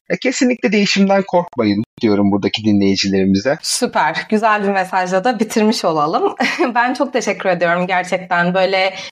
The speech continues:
Speaker 2: beni tanımadan buraya gelmeyi kabul ettiğin için, e, bana gerçekten çok hızlı cevaplar verip çok güzel dönüşler yaptığın için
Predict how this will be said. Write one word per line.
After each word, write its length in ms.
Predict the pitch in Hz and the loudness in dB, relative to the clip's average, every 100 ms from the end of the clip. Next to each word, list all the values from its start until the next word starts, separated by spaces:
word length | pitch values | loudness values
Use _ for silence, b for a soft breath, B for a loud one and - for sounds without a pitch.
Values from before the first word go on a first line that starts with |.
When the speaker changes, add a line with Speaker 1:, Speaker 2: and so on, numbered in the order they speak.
| - | -4
Speaker 2:
beni 220 | 208 220 | 0 0
tanımadan 720 | 226 220 220 214 202 202 208 | 0 0 0 0 2 2 2
buraya 180 | 202 208 | 2 0
gelmeyi 460 | 196 196 190 190 185 | 2 0 2 -2 -2
kabul 300 | 208 185 190 | -2 0 0
ettiğin 440 | 185 185 208 196 | 0 0 0 2
için, 540 | 185 180 202 175 170 185 180 B B - | 0 -2 0 2 2 -2 -6 B B 0
e, 360 | 175 170 170 185 | 4 4 2 0
bana 180 | 190 | 0
gerçekten 500 | 185 196 196 - 202 | 0 0 -2 -2 -2
çok 180 | 202 202 | 0 0
hızlı 200 | 196 185 | 0 2
cevaplar 600 | 190 180 180 180 180 180 | 2 4 2 2 0 2
verip 380 | 180 170 175 170 | 2 2 2 0
çok 200 | 196 180 | -4 -4
güzel 260 | 175 175 175 | 0 0 2
dönüşler 440 | 170 165 175 180 | 2 2 2 2
yaptığın 500 | 170 160 - 156 156 | 2 0 0 2 2
için 420 | 156 - 262 311 | 2 0 0 -2